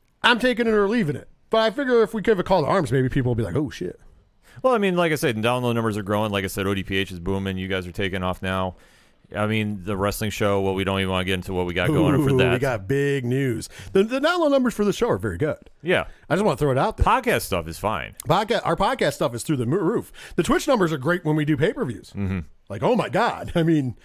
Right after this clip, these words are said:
Speaker 2: Yeah.
Speaker 1: we're, we're now starting to break the quad digits
Speaker 2: Yes.
Speaker 1: for pay-per-views. The last, the last time we were on for A E W was almost a thousand.
Speaker 2: Mm-hmm.
Speaker 1: The last U F C pay-per-view before we took a break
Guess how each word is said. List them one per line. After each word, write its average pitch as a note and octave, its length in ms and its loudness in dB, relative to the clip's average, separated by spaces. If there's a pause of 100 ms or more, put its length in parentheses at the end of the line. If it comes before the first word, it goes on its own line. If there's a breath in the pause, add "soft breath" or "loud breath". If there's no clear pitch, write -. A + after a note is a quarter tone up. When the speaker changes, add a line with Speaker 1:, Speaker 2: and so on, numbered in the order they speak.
(160 soft breath)
Speaker 2:
Yeah. A2 240 4
Speaker 1:
we're, F#3+ 140 2
we're G#3+ 160 2
now G3+ 160 4
starting G3 340 2
to E3 100 0
break E3 280 -2 (160)
the D#3 640 0 (420)
quad E3 540 -2
digits B2 600 -6 (200)
Speaker 2:
Yes. F2 300 -4
Speaker 1:
for D#3+ 80 0
pay-per-views. C#3+ 720 -4 (500 soft breath)
The C#3 60 2
last, F#3 340 -2
the D3+ 100 2
last E3+ 380 2
time G3+ 240 2
we G3 120 2
were F3+ 160 2
on F#3 140 2
for F3 160 -2
A F#3 40 4
E F#3+ 120 2
W F3+ 320 2
was D3+ 180 0
almost E3 240 0
a - 60 -2
thousand. A#2 460 -2
Speaker 2:
Mm-hmm. A2 280 -4 (500 soft breath)
Speaker 1:
The D3+ 100 0
last F3+ 260 0
U F3+ 220 6
F D#3 80 2
C C4+ 180 2
pay-per-view D3+ 400 2
before E3 280 0
we D#3+ 80 2
took E3+ 140 -4
a C#3+ 60 -4
break D#3+ 460 0